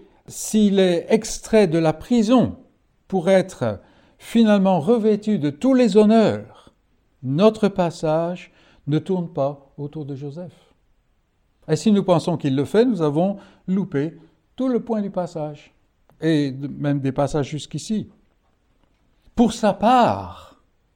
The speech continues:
même acclamé dans son char,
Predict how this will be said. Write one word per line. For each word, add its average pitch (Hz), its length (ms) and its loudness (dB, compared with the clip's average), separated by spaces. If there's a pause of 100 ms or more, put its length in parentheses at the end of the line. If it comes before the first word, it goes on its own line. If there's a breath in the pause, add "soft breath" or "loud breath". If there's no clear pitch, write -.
(500)
même 220 360 6
acclamé 208 680 2
dans 196 240 0
son 190 280 -6
char, 160 800 -4